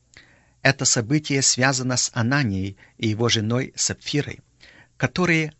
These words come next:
отдали апостольской церкви имение свое, часть поля своего,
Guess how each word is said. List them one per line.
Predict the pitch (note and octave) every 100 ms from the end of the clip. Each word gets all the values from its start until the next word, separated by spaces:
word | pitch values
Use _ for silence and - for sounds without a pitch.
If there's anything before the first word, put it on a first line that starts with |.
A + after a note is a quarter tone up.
| _
отдали | A#2 A2+ D3+ D3 -
апостольской | A#2+ - D#3 - A#2+ - G#2
церкви | - D3+ C#3+ - A#2+ -
имение | G#2+ A#2+ D3+ G2+
свое, | F#2 - F#2 F2+ - _ - _
часть | - E3+ F3 -
поля | D#3 C3+ G2
своего, | - G2 F#2+ A2+ C3